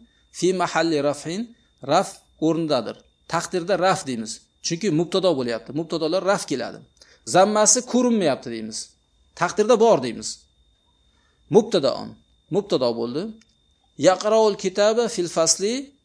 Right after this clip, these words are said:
jumlatun fe'liyatun khabaruhu deymiz. Yaqra'ul kitab jumla fe'liya. Jumla ikki xil bo'ladi. Jumla ismiya va jumla fe'liya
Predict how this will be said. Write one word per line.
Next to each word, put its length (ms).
jumlatun 540
fe'liyatun 800
khabaruhu 760
deymiz. 280
Yaqra'ul 520
kitab 320
jumla 280
fe'liya. 520
Jumla 320
ikki 160
xil 140
bo'ladi. 300
Jumla 260
ismiya 400
va 100
jumla 280
fe'liya 340